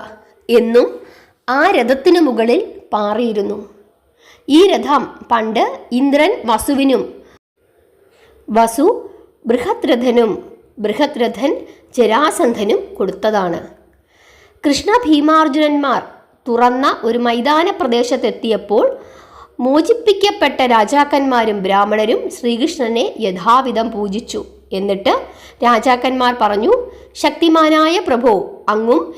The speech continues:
ഭീമ അർജുനന്മാരും ചേർന്ന് ഞങ്ങളെ രക്ഷിച്ച് ധർമ്മം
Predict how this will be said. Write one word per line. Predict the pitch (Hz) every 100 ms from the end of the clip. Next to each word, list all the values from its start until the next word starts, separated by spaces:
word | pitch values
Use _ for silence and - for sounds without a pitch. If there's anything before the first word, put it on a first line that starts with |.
| - -
ഭീമ | 277 302 403 -
അർജുനന്മാരും | 240 247 311 440 427 330 285 269 277
ചേർന്ന് | 240 202 214 196 - 208
ഞങ്ങളെ | 208 220 254 311
രക്ഷിച്ച് | 262 - - - - 427 - - _ _ _ _ _ _ _ _ _ 226
ധർമ്മം | 208 226 220 254 415 -